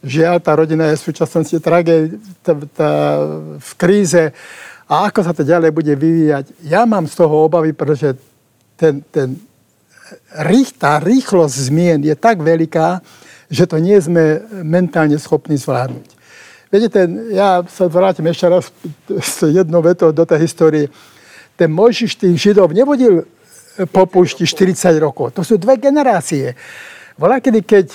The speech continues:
keď skončil niekto reálne gymnázium, tak to mal do penzie. Ale dnes, keď my, veď, e, nás u-, e, č-, keď my máme, my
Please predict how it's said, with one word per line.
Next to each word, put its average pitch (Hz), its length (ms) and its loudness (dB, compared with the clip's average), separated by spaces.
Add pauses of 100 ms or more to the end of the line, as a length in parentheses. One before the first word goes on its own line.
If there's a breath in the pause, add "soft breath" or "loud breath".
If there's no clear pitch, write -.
(100)
keď 170 160 2
skončil 202 560 0
niekto 175 320 2
reálne 175 400 2
gymnázium, 196 720 -2
tak 190 160 -2
to - 80 -4
mal 214 160 0
do 254 160 -2
penzie. 151 560 -2 (560 soft breath)
Ale 160 160 0
dnes, 185 400 -2
keď 185 560 -2
my, 190 260 2 (540)
veď, 190 240 -2
e, - 120 -20 (760)
nás 202 320 0
u-, 214 160 -4
e, 180 640 -10
č-, - 240 -20
keď 175 240 0
my 220 80 0
máme, 165 240 0 (400 soft breath)
my 175 60 -2